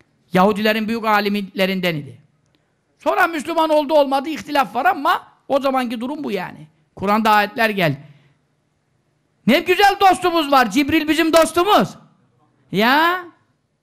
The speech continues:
Yahudiler yanmış ya. Cibril'le düşmanlık ediyorlar.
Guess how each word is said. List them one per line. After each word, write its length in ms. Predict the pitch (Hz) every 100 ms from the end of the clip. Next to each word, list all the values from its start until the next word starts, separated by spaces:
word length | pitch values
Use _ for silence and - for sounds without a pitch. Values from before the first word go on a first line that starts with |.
| _
Yahudiler 440 | 170 175 202 247 262
yanmış 460 | 277 339 403 -
ya. 260 | 285 277 339 349 _ _ _ _ _ _ _ _ _
Cibril'le 520 | 226 277 320 311 311
düşmanlık 440 | 294 - 302 294
ediyorlar. 440 | 277 240 208 165